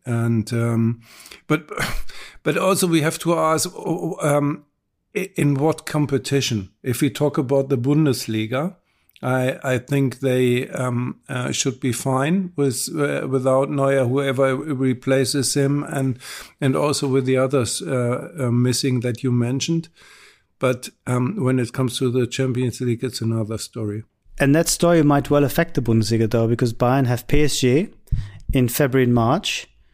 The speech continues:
Speaker 2: and I think it's a fifty-fifty game with Neymar and Mbappe and Messi it sounds as if it's gonna be too much, but the combination of them, I think, give other teams always a chance,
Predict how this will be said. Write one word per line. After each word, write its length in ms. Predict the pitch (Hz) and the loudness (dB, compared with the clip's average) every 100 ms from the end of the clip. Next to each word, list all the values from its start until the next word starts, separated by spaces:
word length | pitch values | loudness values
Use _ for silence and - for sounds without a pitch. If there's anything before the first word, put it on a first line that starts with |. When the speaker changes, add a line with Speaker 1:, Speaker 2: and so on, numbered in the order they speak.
| _ _ _ - | _ _ _ -4
Speaker 2:
and 680 | 127 120 123 123 123 120 - - - _ _ _ - - | 0 2 2 4 2 0 -6 -12 -20 _ _ _ -16 -8
I 60 | |
think 180 | 123 147 | 0 2
it's 120 | 135 | 2
a 40 | - | 2
fifty-fifty 640 | 151 - 120 - 156 139 | -2 0 -2 0 0 0
game 400 | 147 156 165 170 _ _ _ _ _ _ _ _ - | 2 4 4 2 _ _ _ _ _ _ _ _ 0
with 240 | 127 120 _ _ | 0 0 _ _
Neymar 920 | 131 120 120 123 123 123 123 120 123 - | 2 4 4 4 4 4 4 4 0 0
and 200 | 113 110 | 0 2
Mbappe 720 | 110 123 - 123 120 123 139 | 2 0 0 -4 0 0 0
and 140 | 120 | 2
Messi 720 | 120 127 - 135 127 123 127 _ _ _ _ | 2 2 0 2 2 2 0 _ _ _ _
it 120 | 151 | -2
sounds 460 | - - 143 143 123 | 0 2 4 4 2
as 100 | 117 | 2
if 260 | 120 - | 0 0
it's 120 | 151 - | -8 -4
gonna 180 | 113 | -2
be 100 | 113 | 0
too 160 | 113 123 | -2 0
much, 300 | 123 143 - | 0 0 -4
but 300 | 113 113 - | -6 -6 -6
the 60 | 127 | -6
combination 580 | - 127 123 127 120 | 0 2 2 0 0
of 100 | 123 | -2
them, 180 | - 113 | 0 0
I 40 | 110 | 0
think, 240 | - 117 | 0 0
give 160 | 120 110 | 0 -2
other 200 | 135 117 | -2 -2
teams 300 | - 120 117 | 2 2 4
always 260 | 120 117 | 2 0
a 60 | 110 | -2
chance, 440 | - 123 170 - | -2 0 0 -4